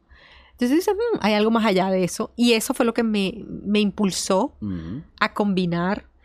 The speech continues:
Speaker 1: el crear el, el ser, ser I am,
Speaker 2: Ajá.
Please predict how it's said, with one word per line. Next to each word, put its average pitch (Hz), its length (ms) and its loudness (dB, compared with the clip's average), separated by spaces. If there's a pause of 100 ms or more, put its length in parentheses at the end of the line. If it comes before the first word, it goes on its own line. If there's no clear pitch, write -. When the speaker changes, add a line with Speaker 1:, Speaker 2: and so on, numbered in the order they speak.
(320)
Speaker 1:
el 202 260 0
crear 196 360 0
el, 208 240 0
el 196 480 -2 (220)
ser, - 440 -2 (160)
ser - 320 0
I 190 200 4
am, 190 320 0 (240)
Speaker 2:
Ajá. 107 260 -8